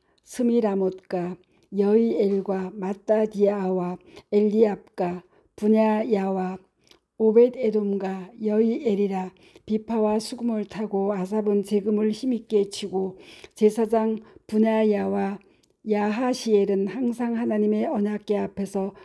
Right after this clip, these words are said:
나팔을 부니라. 감사 찬양.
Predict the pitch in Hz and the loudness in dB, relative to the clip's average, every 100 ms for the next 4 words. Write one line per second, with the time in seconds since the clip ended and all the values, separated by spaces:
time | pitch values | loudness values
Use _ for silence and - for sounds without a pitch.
0 | - 202 196 202 - 220 214 220 190 190 | -16 -6 -4 -4 -2 2 4 4 0 -2
1 | 185 185 185 _ _ _ _ - _ _ | -2 -4 -10 _ _ _ _ -20 _ _
2 | - 202 208 214 214 214 214 208 - _ | -8 -4 0 0 0 -2 -2 -4 -8 _
3 | _ - - 220 190 185 | _ -14 -6 0 2 2